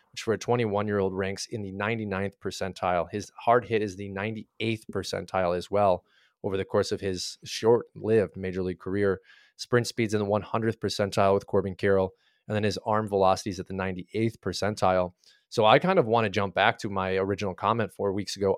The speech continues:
I genuinely feel like going into next season, twenty twenty-four Major League Baseball opening day, I think L A De La Cruz is the most valuable position player in all of baseball. And I don't think it's easy to have that argument anymore.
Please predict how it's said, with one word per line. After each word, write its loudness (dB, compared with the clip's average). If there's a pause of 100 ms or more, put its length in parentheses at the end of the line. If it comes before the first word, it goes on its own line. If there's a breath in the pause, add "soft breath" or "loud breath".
I 4
genuinely -2
feel 0
like 0
going 0
into -4
next -4
season, -6
twenty -4
twenty-four 0
Major -4
League -2
Baseball 2
opening -4
day, 2
I 0
think -6
L 2
A 2
De 0
La 0
Cruz -6
is -8
the -6
most -6
valuable 2 (260)
position -2
player 0 (220)
in 0 (140)
all 6
of -6
baseball. -4
And -4
I -2
don't -2
think -4
it's -8
easy -4
to -6
have -2
that -2
argument -4
anymore. -16